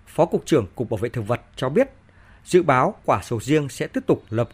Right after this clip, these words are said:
kỷ lục xuất khẩu khi ngày càng có nhiều sự đầu tư và các vùng trồng theo tiêu chuẩn cao. Hiện sầu riêng tươi đã xuất khẩu sang hai mươi bốn quốc gia và vùng lãnh thổ, trong đó sầu riêng đông lạnh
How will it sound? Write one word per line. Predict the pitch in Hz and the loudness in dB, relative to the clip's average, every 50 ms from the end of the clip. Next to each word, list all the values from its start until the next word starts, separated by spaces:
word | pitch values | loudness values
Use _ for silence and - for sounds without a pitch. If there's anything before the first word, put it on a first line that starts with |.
| - - | -8 -6
kỷ | 104 | -4
lục | 107 110 104 - | -4 -4 -4 -6
xuất | - 214 208 - | -6 -8 -6 -2
khẩu | - 147 117 98 82 - - - - - - - | 0 0 0 0 -2 -8 -16 -20 -20 -20 -14 -4
khi | - 233 233 | 0 2 2
ngày | 202 185 143 120 | 2 2 0 0
càng | - - 127 113 104 95 - | -2 -2 -2 -2 -2 -4 -4
có | - 117 | -4 -2
nhiều | 131 160 175 160 131 107 95 87 - | 0 2 4 4 4 2 0 -4 -10
sự | - - 147 143 | -14 -8 -4 -2
đầu | 123 113 104 | -2 -2 -2
tư | - - 160 160 160 143 - - - - | 0 0 2 2 2 0 -4 -14 -16 -8
và | - 113 101 | -6 -6 -4
các | - - 208 202 - | -4 -6 -6 -4 -4
vùng | 139 107 95 | -4 -6 -4
trồng | - 131 117 104 95 90 - - - | -2 -2 -2 -2 -4 -6 -10 -10 -4
theo | 143 139 139 | -4 -2 -2
tiêu | 139 - 139 - | -2 -4 -8 -6
chuẩn | - 107 - | -6 -8 -6
cao. | - 123 120 123 120 107 - - - - - - - - - - - - - - | -2 0 2 2 2 0 -2 -8 -18 -20 -20 -20 -20 -20 -20 -20 -20 -20 -8 0
Hiện | - 160 185 | 2 2 2
sầu | 180 - 151 131 | 2 2 0 0
riêng | 110 156 165 151 | 2 2 0 0
tươi | - - 160 160 151 143 - - - - | 2 4 4 4 4 4 -2 -10 -12 -6
đã | - 156 | -4 -4
xuất | 165 - 226 - | -2 -2 -4 -2
khẩu | - 160 113 92 85 | 0 0 0 0 -2
sang | - - - 170 170 175 160 | -8 -4 0 0 0 0 -2
hai | 131 170 180 | -4 -4 -4
mươi | 175 170 | -2 -2
bốn | 143 135 139 | -2 -2 -2
quốc | - 233 226 - | -4 -6 -6 -4
gia | - 160 151 156 147 | 0 0 0 0 0
và | 123 117 104 | -2 -4 -4
vùng | 101 104 | -4 -4
lãnh | 107 - - | -6 -6 -2
thổ, | - 175 127 98 87 - - - - - - - - - - | 2 2 2 2 2 -4 -16 -20 -20 -20 -20 -20 -20 -10 -4
trong | - 185 180 180 | 0 0 2 4
đó | 160 135 127 139 196 - | 4 2 2 2 -2 -6
sầu | - - - 123 107 | -8 -4 -2 -2 -2
riêng | 95 127 151 139 143 | 0 0 0 0 0
đông | 160 139 147 | -2 -2 -2
lạnh | 139 - | -4 -4